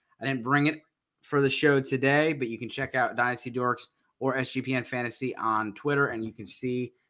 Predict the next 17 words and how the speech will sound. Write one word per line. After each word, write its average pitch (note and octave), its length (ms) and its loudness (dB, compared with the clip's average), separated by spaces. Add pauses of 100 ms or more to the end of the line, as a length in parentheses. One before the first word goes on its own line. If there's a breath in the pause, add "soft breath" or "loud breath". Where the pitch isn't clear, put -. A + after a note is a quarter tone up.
that G#2 200 -8
beautiful A2 380 -4
jersey. C3+ 580 4 (640)
So - 160 2
again, D3+ 280 8
I, C3 140 6 (100)
I C#3 80 4
mentioned F#3 400 2
who D#3+ 180 2
missed E3+ 300 0
out B2+ 200 8
on A#2+ 160 2
Christian A#2 300 -4
McCaffrey. G#2 520 0
So B2 100 -8
Christian F#3+ 320 0
McCaffrey C#3 640 4